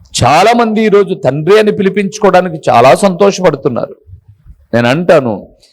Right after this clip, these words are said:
భూమి మీద మనకు జన్మనిచ్చిన తండ్రిని నాయనా అని పిలుస్తున్నాం, ఇక మనము తండ్రి అని పిలవగలిగిన గొప్ప దేవుడు, మనం ఆరాధిస్తున్న దేవుడు, పరమందున్న దేవుడు.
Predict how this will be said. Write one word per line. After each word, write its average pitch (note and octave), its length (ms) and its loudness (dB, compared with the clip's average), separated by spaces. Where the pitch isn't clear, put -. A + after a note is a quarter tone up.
భూమి E3 360 2
మీద G3+ 260 4
మనకు D#3+ 320 2
జన్మనిచ్చిన C#3 720 0
తండ్రిని C3+ 480 0
నాయనా A#2+ 380 0
అని D#3+ 200 2
పిలుస్తున్నాం, A#2+ 840 -2
ఇక B2 160 2
మనము B2+ 300 0
తండ్రి C3+ 760 2
అని C3 140 0
పిలవగలిగిన B2 720 2
గొప్ప A2+ 420 0
దేవుడు, C#3+ 460 2
మనం A#2 240 0
ఆరాధిస్తున్న A#2+ 720 2
దేవుడు, A2 600 0
పరమందున్న A2 640 0
దేవుడు. G2+ 920 2